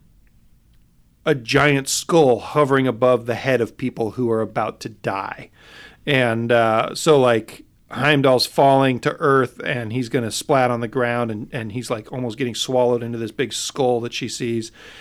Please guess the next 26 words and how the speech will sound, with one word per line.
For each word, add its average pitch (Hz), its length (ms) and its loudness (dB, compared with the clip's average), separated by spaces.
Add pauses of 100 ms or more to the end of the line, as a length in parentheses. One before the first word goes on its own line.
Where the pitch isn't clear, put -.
(240)
and 117 100 -8
she 123 140 -4
rescues 131 500 2
him, 117 160 -2
and 107 100 -6
the 107 60 -8
skull 120 260 -2
disappears 104 480 -8
for - 120 -10
a 113 40 -8
minute. 110 360 -14 (100)
And, 113 380 -8
uh, 110 300 -6 (440)
then 147 160 2
she 127 120 -2
sees, 135 220 0
like, 120 180 0
this 120 160 -6
homeless 147 440 2
dude 143 340 2
who's 120 400 -2 (380)
asking 147 340 -2
for 127 140 -4
money, 131 360 0
and 110 100 -4
his, 123 400 0